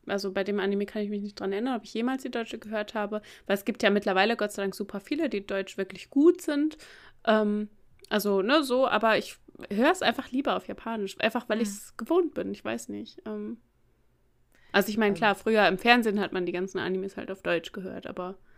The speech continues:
Speaker 1: äh, ja, weiß nicht. Ich
Speaker 2: Okay,
Speaker 1: mag,
Speaker 2: also wenn du's
Speaker 1: mag
Speaker 2: eh
Speaker 1: einfach
Speaker 2: gar
Speaker 1: die
Speaker 2: nicht
Speaker 1: Stimmen
Speaker 2: gehört hast,
Speaker 1: dann.
Speaker 2: dann, äh, kann ich dich ja jetzt quasi
Speaker 1: Mhm.
Speaker 2: nicht fragen.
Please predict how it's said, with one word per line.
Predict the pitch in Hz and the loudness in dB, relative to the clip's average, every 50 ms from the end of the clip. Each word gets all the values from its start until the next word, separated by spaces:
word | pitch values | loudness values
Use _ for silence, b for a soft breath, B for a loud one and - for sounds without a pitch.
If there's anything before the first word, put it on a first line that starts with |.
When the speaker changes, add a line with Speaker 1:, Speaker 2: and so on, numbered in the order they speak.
| b b b b b b b _ _ - | b b b b b b b _ _ -8
Speaker 1:
äh, | 233 196 190 190 202 196 _ _ _ _ _ _ _ _ _ _ _ _ _ _ - - _ _ _ | -6 -6 -6 -6 -8 -10 _ _ _ _ _ _ _ _ _ _ _ _ _ _ -20 -20 _ _ _
ja, | - 196 185 190 190 196 202 - _ _ _ _ | -8 -8 -6 -6 -8 -10 -10 -14 _ _ _ _
weiß | - 220 214 214 - | -6 -6 -6 -6 -6
nicht. | 214 - 226 - - - - - - - - - - - - - | -8 -8 -8 -10 -12 -18 -20 -20 -20 -20 -20 -20 -20 -20 -16 -14
Ich | 208 - | -14 -6
Speaker 2:
Okay, | - 247 | 0 0
Speaker 1:
mag, | 220 | 0
Speaker 2:
also | 214 185 190 | 0 0 -2
wenn | 196 214 214 | -6 -4 -4
du's | 226 214 | -4 -4
Speaker 1:
mag | 208 - | -4 -4
Speaker 2:
eh | |
Speaker 1:
einfach | 208 - 208 202 | -4 -4 -4 -4
Speaker 2:
gar | 202 | -4
Speaker 1:
die | 202 | -4
Speaker 2:
nicht | 208 202 | -4 -2
Speaker 1:
Stimmen | 208 202 202 | 0 0 0
Speaker 2:
gehört | 196 202 196 190 214 | 0 0 -2 -2 -4
hast, | 202 196 202 | -4 -4 -6
Speaker 1:
dann. | 202 196 b b b b b b b b _ _ - | -8 -8 b b b b b b b b _ _ -12
Speaker 2:
dann, | - 180 175 170 | -8 -8 -6 -6
äh, | 165 - | -8 -10
kann | - 202 185 | -10 -12 -12
ich | 180 180 - | -12 -12 -12
dich | - 208 202 - - - - | -14 -14 -14 -16 -20 -16 -12
ja | 165 147 139 | -10 -10 -10
jetzt | 143 - - - - - | -10 -12 -12 -14 -16 -16
quasi | - - - 240 240 | -12 -8 -6 -4 -2
Speaker 1:
Mhm. | 240 269 349 | -2 -2 -4
Speaker 2:
nicht | 214 208 - | -4 -8 -10
fragen. | - 233 226 226 240 233 | -10 -10 -10 -10 -10 -14